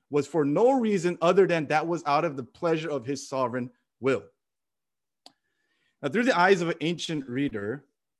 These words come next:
God's decision-making would not only be perplexing now, now it is scandalous. Everything in the world and common cultural sense says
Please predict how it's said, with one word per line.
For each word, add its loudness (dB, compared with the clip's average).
God's 2
decision-making -2
would -4
not 2
only -2
be 0
perplexing -2
now, -8
now 4
it 6
is -4
scandalous. 0
Everything 2
in -2
the 4
world 0
and -6
common -2
cultural -6
sense -8
says -4